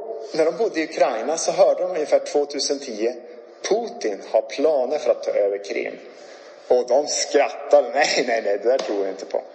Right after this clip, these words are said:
Men med facit i hand, när vi såg hur det gick till, snabbt, smidigt, då säger jag, man behöver inte ha mycket erfarenhet från försvaret för att säga att det var inte improviserat.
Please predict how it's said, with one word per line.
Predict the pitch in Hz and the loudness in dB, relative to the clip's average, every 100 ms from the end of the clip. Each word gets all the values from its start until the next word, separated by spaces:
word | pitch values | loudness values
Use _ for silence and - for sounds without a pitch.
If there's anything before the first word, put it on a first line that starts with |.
| - - - - - - | -18 -16 -16 -16 -12 0
Men | 135 | 2
med | 127 113 | 2 2
facit | 131 - - 117 | 4 4 0 -2
i | |
hand, | 147 214 - 117 | 0 0 -2 -2
när | 117 | -2
vi | |
såg | 120 160 151 127 | 0 0 0 0
hur | |
det | 117 | -4
gick | 113 - | -4 -2
till, | 196 113 - - - | -2 -2 -8 -14 -6
snabbt, | - - 135 175 - - | -4 0 2 2 0 -2
smidigt, | - 151 120 104 107 110 - - - - | -2 0 -2 -2 -2 -2 -6 -12 -12 -2
då | 123 | 0
säger | - 139 127 117 | 4 4 4 2
jag, | 113 107 107 - - - - 123 | 2 2 0 -6 -8 -12 -10 0
man | 127 | 2
behöver | 131 135 135 139 | 4 4 4 2
inte | 170 160 143 | -2 -2 2
ha | 170 | 2
mycket | 160 170 165 - 190 | 2 -2 -2 -2 -2
erfarenhet | - 147 131 123 123 120 120 | 2 2 0 0 0 0 -2
från | 107 | -4
försvaret | 110 120 120 104 | 0 4 4 2
för | - 107 | 0 0
att | |
säga | - 104 | 2 2
att | 101 - | 2 0
det | 113 | 0
var | 101 98 - | 2 0 -2
inte | 107 98 - 104 | -6 -6 -6 -6
improviserat. | 90 95 98 - 50 - - - | -2 -4 -4 -2 -2 -4 -6 -14